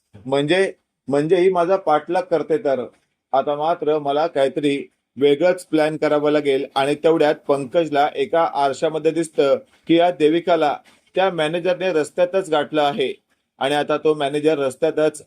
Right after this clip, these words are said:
देविकाशी बोलत आहे. आता पंकज एका गाडीच्या मागे लपून सगळं काही ऐकण्याचा प्रयत्न करत असतो. त्याच दरम्यान पंकजच्या लक्षात आलेलं असतं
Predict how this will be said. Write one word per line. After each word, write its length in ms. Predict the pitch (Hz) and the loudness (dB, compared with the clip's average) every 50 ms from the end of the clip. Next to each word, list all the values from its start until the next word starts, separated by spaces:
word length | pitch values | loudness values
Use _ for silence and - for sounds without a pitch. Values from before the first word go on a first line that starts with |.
| _ - | _ -2
देविकाशी 480 | 131 135 147 151 156 156 147 151 165 | -2 -2 0 0 0 0 0 0 -4
बोलत 300 | 156 139 135 139 143 127 | 0 0 0 0 2 0
आहे. 340 | 143 135 127 120 107 - _ _ _ _ _ - _ - | 0 0 0 -2 -6 -6 _ _ _ _ _ -14 _ -4
आता 200 | 180 180 233 226 | -2 0 0 -2
पंकज 560 | 220 - 185 175 175 170 156 220 220 208 196 190 | -2 0 0 0 0 0 -2 -2 0 -2 -2 -4
एका 240 | - 175 165 214 208 | -8 -6 -2 -2 -2
गाडीच्या 500 | 196 170 170 156 156 165 180 180 208 196 | 0 0 0 0 0 -2 -4 -4 -4 -4
मागे 340 | 185 185 180 170 190 190 156 | -2 -4 -2 0 0 0 2
लपून 400 | 160 156 156 190 196 170 147 123 - _ _ _ _ _ | 0 0 2 2 0 0 0 -8 -16 _ _ _ _ _
सगळं 320 | - - 175 170 170 208 214 | -4 0 0 2 2 2 2
काही 220 | 208 175 170 196 196 - | 2 2 2 2 2 2
ऐकण्याचा 460 | 160 156 156 185 190 208 202 214 214 | 0 0 0 0 0 0 2 0 -2
प्रयत्न 380 | 214 - 165 165 170 170 175 185 | 0 2 2 2 2 2 -2 -4
करत 280 | 185 180 180 185 185 | -2 -2 -4 -2 -2
असतो. 300 | 190 190 - - 151 156 | -4 -4 0 0 0 0
त्याच 340 | 156 - - 180 185 185 151 | 0 0 0 0 0 0 2
दरम्यान 360 | 170 170 165 160 151 160 165 | 0 0 0 0 -2 -2 -2
पंकजच्या 640 | 160 - 160 156 151 147 - 196 190 190 - 202 185 | -4 -2 -4 -2 -2 -2 -2 -4 -4 -2 0 -2 0
लक्षात 420 | 165 151 147 - - 208 196 190 | 0 0 -2 -2 -4 -4 -4 -2
आलेलं 240 | 180 180 180 175 175 | -2 -2 0 0 -2
असतं 420 | 185 185 185 - 160 147 139 127 | -2 -2 -2 -2 -2 0 0 -2